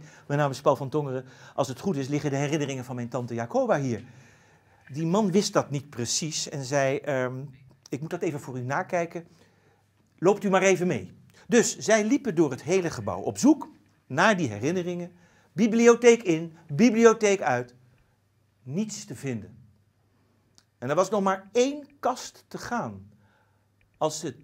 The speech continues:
niet in die kast lag, dan was het onvindbaar. Dus ze gaan daar naar binnen. En helemaal achter in die kast, op een stapeltje tegen de muur, onder een laagje stof.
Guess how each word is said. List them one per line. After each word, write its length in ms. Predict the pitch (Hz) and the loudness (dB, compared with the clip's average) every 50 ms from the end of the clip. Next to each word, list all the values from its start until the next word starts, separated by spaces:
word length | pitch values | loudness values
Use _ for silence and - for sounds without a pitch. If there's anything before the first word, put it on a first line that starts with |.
| _ _ _ | _ _ _
niet 280 | - 156 214 233 226 - | -4 -4 -4 -4 -2 -4
in 200 | 165 143 135 127 | -4 -4 -2 0
die 200 | 143 208 202 - | -2 -2 -2 4
kast 300 | - 208 214 214 - - | 6 6 6 6 2 -2
lag, 300 | 240 269 - - - - _ _ _ _ _ _ _ _ _ _ _ _ _ _ _ _ _ | -4 -4 -4 -6 -12 -20 _ _ _ _ _ _ _ _ _ _ _ _ _ _ _ _ _
dan 240 | - 127 139 151 170 | -4 -2 0 0 2
was 120 | 190 165 | 0 -2
het 100 | 175 - | -2 -4
onvindbaar. 540 | 180 160 131 - 131 117 107 98 90 95 104 - _ _ _ _ _ _ _ _ _ | -4 -4 -4 -4 -6 -6 -6 -8 -12 -14 -16 -20 _ _ _ _ _ _ _ _ _
Dus 180 | - 170 - | 2 2 2
ze 100 | - 170 | 2 -2
gaan 260 | - - 208 214 190 165 | 0 4 4 4 6 6
daar 120 | 156 139 | 4 2
naar 140 | 127 117 107 | 2 0 0
binnen. 460 | 123 135 123 127 196 247 - - - - _ _ _ _ _ _ _ _ _ _ _ _ _ _ _ _ _ _ _ | 0 0 0 0 -2 -6 -8 -14 -20 -20 _ _ _ _ _ _ _ _ _ _ _ _ _ _ _ _ _ _ _
En 160 | 156 151 160 | -8 -6 -6
helemaal 640 | 156 160 214 285 311 302 302 277 240 208 190 196 - | -6 -4 -2 -2 0 0 -2 -2 -2 -2 -4 -4 -2
achter 340 | - 226 226 - - - 175 | -2 -2 -2 -4 -6 -6 -6
in 120 | 170 165 156 | -4 -4 -4
die 140 | 147 139 | -6 -8
kast, 460 | - - 156 139 143 151 - - - _ _ _ _ _ _ _ _ _ _ _ _ _ _ _ _ _ _ _ _ _ _ _ _ | -2 0 0 0 0 -2 -8 -16 -20 _ _ _ _ _ _ _ _ _ _ _ _ _ _ _ _ _ _ _ _ _ _ _ _
op 180 | - 165 160 | -2 -2 -2
een 140 | 175 170 151 | -2 -6 -8
stapeltje 640 | - - - 208 214 226 233 226 226 220 - 202 170 - - - _ _ | -8 0 4 6 6 6 6 2 -4 -8 -6 -8 -8 -10 -12 -20 _ _
tegen 300 | - 214 208 202 202 190 | 0 2 2 2 2 2
de 60 | 185 | 2
muur, 260 | 190 175 151 135 131 120 | 2 4 4 2 2 2
onder 300 | - 151 160 160 147 147 | 0 0 -2 -2 -2 -4
een 80 | 143 | 0
laagje 360 | 151 165 175 175 175 - 170 | 2 2 2 2 2 -2 -4
stof. 500 | 139 - - - 202 180 202 202 - - | -4 -4 2 6 6 6 6 4 0 -6